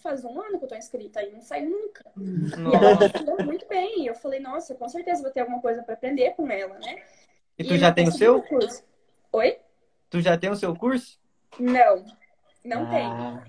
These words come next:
Speaker 2: Ó o marketing aí, ó o marketing aí, galera, rapaziada.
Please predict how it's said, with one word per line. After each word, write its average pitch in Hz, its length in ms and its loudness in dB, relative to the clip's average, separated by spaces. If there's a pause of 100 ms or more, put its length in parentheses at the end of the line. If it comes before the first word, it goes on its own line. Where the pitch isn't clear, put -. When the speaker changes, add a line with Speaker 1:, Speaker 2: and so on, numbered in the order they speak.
Speaker 2:
Ó 160 180 8
o 196 40 6
marketing 208 540 8
aí, 202 260 4
ó 220 160 2
o - 20 -2
marketing 220 460 0
aí, 208 160 0
galera, 208 440 2
rapaziada. 190 800 -4